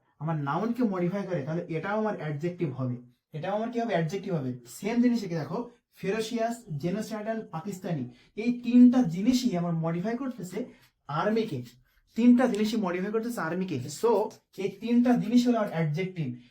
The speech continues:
এবং ডিটারমিনারকে এক প্রকারে কি বলা যায়? অ্যাডজেক্টিভ বলা যায়। কেন? নাউনের পূর্বে একটি মাত্র শব্দকে অ্যাডজেক্টিভ বলা হয়। সেক্ষেত্রে দেখো, আর্মি, নাউনের পূর্বে আমার অ্যাডজেক্টিভ হচ্ছে চারটা, এক, দুই, তিন, চার। ঠিক আছে?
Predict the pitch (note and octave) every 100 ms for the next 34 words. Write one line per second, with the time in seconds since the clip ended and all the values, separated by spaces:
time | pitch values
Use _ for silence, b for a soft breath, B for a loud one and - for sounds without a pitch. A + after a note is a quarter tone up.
0 | - E3+ G#3 D3+ E3+ G#3 G3 G3+ A3+ A#3
1 | G3+ F3+ F#3+ F#3+ G3 F3+ G3+ G3 G3 G#3+
2 | F3 D3+ F#3+ F#3 F3 E3 D3+ C3 C#3+ A3
3 | B3 B B D3+ D3 G3+ B3+ B3 A#3+ A3
4 | G#3 F#3 G3 F#3 F#3+ F#3 F3+ F#3+ E3 D3+
5 | F3+ F#3 D#3 D3 C#3+ D3+ B2 - B B
6 | - G#3+ B3+ B3+ A3+ D#3+ F3+ B3 B B
7 | B - - G#3 A#3 A3 B2+ C3 D3+ F#3+
8 | A#3+ A#3+ A3+ G#3 - E3 D#3 D#3 D3+ -
9 | - E3+ - E3 F3 F3 - B2 - D3+
10 | F#3 - - D#3 E3 G3+ - - F3 G3+
11 | B3 - - - F#3 C3 B2 - _ F#3+
12 | B3 A#3+